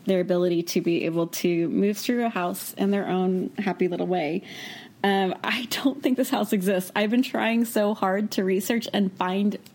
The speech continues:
pictures for you guys. Um, please go to show notes, by the way. I always link really fun things in the show notes. And, um, also I link my, my sources. Um, and I think that's a, a really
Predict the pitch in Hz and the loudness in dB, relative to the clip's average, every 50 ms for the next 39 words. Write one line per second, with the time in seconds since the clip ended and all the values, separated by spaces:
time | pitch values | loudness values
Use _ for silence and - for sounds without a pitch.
0 | - - - - 220 214 - - 262 269 262 - - 285 277 277 277 285 277 285 | -20 -6 -4 -2 -2 0 0 0 0 0 0 0 0 0 2 2 2 0 0 0
1 | 285 302 311 302 - - - - - - - - - - - - - - 202 196 | 0 -2 -4 -4 -8 -10 -10 -10 -10 -10 -12 -14 -16 -16 -18 -6 -2 0 2 2
2 | 190 190 190 190 - - 311 311 311 - - 202 185 185 - 196 - - 180 175 | 2 2 0 0 0 0 0 0 0 2 0 0 0 0 -2 -2 -2 0 0 0
3 | 175 175 175 - - 196 175 175 185 185 185 180 185 190 175 - 226 247 262 269 | 0 -2 -4 -2 -2 -2 -2 0 0 0 2 2 2 0 0 0 0 0 0 0
4 | 247 190 185 180 180 185 185 - - - - 196 185 196 190 185 185 - 190 170 | 0 0 0 0 2 0 0 -4 -8 -6 -2 0 2 2 2 2 2 0 0 0
5 | 185 180 190 185 190 190 196 196 185 175 - - 196 185 196 208 220 226 240 233 | 0 0 2 0 0 2 2 0 0 0 0 0 0 0 2 2 0 0 -2 -4
6 | - - - - - 185 180 180 180 175 180 180 175 170 - - - 185 180 170 | -4 -6 -6 -2 0 0 2 2 2 2 2 0 0 -2 -2 -2 0 0 2 2
7 | 175 - - 190 185 - 208 190 185 180 175 - - 180 180 180 180 185 - 190 | 0 0 0 -2 -2 0 0 0 0 0 -2 0 0 0 0 0 -2 0 0 0
8 | 170 170 165 160 156 175 - - - - - - - - - - 202 190 202 - | 0 0 0 -2 -2 -4 -6 -8 -14 -18 -18 -18 -18 -6 -2 0 0 2 0 0
9 | - 233 240 262 262 - 269 247 247 240 240 226 233 - - - 190 180 175 175 | 0 0 0 0 0 0 0 0 0 0 -2 -4 -4 -6 -4 -2 -2 0 0 -2
10 | 170 170 165 175 170 - - - - - - - - - - - 196 190 180 180 | -2 -2 -2 0 0 -2 -2 -6 -12 -18 -20 -20 -20 -20 -6 -2 0 0 2 2
11 | 180 190 - - 208 196 196 190 - - - - - 165 165 - - - - 185 | 0 0 0 0 0 0 -2 -4 -6 -6 -4 -2 -2 -2 -2 -4 -4 -4 -2 -2
12 | 180 185 180 180 175 175 175 180 - | 0 0 0 0 0 0 -2 -2 -4